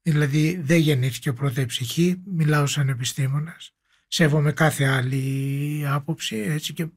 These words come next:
δεν θα κάνω και, πώς το λένε, επιχείρημα, μα γιατί, μα πώς. Αλλά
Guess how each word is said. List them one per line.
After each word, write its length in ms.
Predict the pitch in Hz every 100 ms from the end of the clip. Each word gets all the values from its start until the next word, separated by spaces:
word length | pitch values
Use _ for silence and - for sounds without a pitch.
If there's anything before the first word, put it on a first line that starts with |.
| - - _
δεν 140 | 147 131
θα 100 | 147
κάνω 280 | 156 151
και, 380 | 143 147 147 143 143
πώς 160 | 160 -
το 100 | 135
λένε, 220 | 143 147
επιχείρημα, 580 | 135 139 - 139 135 117 - - _
μα 100 | 147
γιατί, 300 | 131 120 143
μα 160 | 127
πώς. 320 | 120 170 - - _ _ _ _
Αλλά 480 | - 170 185 185 -